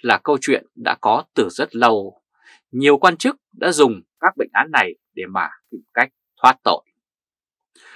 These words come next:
Trước đây, một nữ biên tập viên của V T V, con gái của ông Tổng giám đốc đài truyền hình V T V, khi ra nước ngoài bỗng ngứa tay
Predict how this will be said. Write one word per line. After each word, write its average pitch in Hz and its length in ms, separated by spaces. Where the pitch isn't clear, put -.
Trước 208 160
đây, 135 260
một 95 100
nữ 120 120
biên 151 180
tập 117 140
viên 127 200
của - 180
V 120 60
T 110 180
V, 123 40
con 156 180
gái 135 340
của - 100
ông 127 140
Tổng - 220
giám 98 100
đốc 190 160
đài 104 140
truyền 104 160
hình 85 220
V - 100
T 117 140
V, 120 40
khi 160 220
ra 160 140
nước 196 80
ngoài 120 400
bỗng 156 300
ngứa 143 140
tay 113 340